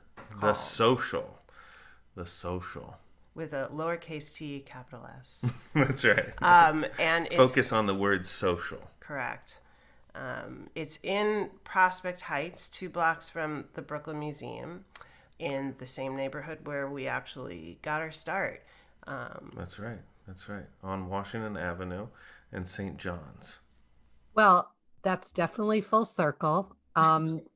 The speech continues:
Speaker 3: <laughs> what's the significance of the name, and why, you know, what led you to choose it?
Speaker 2: Well, so, um,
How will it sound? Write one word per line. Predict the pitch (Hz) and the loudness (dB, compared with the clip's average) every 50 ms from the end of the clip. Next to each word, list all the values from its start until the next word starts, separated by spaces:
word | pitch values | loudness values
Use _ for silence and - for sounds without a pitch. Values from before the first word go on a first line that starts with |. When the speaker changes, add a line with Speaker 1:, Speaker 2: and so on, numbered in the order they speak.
| _ | _
Speaker 3:
<laughs> | _ _ _ _ - | _ _ _ _ 6
what's | 175 202 233 - - - - | 8 8 8 8 4 -6 0
the | - 254 233 | 2 2 2
significance | - - 233 208 165 - 160 180 190 214 214 - 214 190 - - 165 151 151 160 - - - - - - _ - | 4 4 4 2 2 0 0 2 4 4 4 4 0 2 2 2 2 2 2 0 -2 -4 -8 -8 -8 -10 _ 2
of | 165 160 165 160 151 147 - _ | 4 4 4 4 2 -2 -8 _
the | - 170 | -2 0
name, | 160 160 160 156 160 170 185 214 226 233 - - | 2 2 2 2 4 4 4 4 2 2 0 0
and | 170 165 156 151 | -2 -2 0 2
why, | 156 151 151 160 - - - | 4 4 4 4 2 0 2
you | 226 202 | 4 4
know, | 175 156 | 4 4
what | 151 175 160 - | 2 2 2 2
led | 175 160 151 139 - | 2 0 0 0 -4
you | 135 | -8
to | 143 143 | -8 -8
choose | - - - 151 143 139 - | -10 -8 -8 -6 -8 -8 -10
it? | 131 - - - - - - - - - - - _ _ - _ _ _ - - - | -14 -18 -18 -20 -20 -20 -20 -20 -20 -20 -20 -20 _ _ -20 _ _ _ -20 -18 0
Speaker 2:
Well, | - 247 247 233 220 - - | 8 10 12 12 12 8 2
so, | - - - 254 240 233 214 - - - - - - - - - - - _ _ | -6 -2 2 4 4 4 4 2 -4 -12 -20 -20 -20 -20 -20 -20 -20 -20 _ _
um, | 214 214 208 202 196 196 190 190 196 - | 10 10 12 10 10 8 4 0 -2 -8